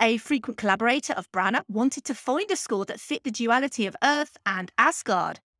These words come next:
Thor also includes a song by Foo Fighters. It is the song Walk.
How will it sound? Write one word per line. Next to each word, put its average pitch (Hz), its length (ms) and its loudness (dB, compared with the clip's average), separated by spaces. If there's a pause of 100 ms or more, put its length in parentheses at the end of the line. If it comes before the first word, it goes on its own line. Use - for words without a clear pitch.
(240)
Thor 262 340 0
also 311 360 -2
includes 240 340 0
a 208 40 -6
song 220 340 0
by 156 140 2
Foo 339 280 0
Fighters. 370 640 2
It 208 100 0
is 196 180 -2
the 190 100 -6
song 170 400 -4
Walk. 330 440 0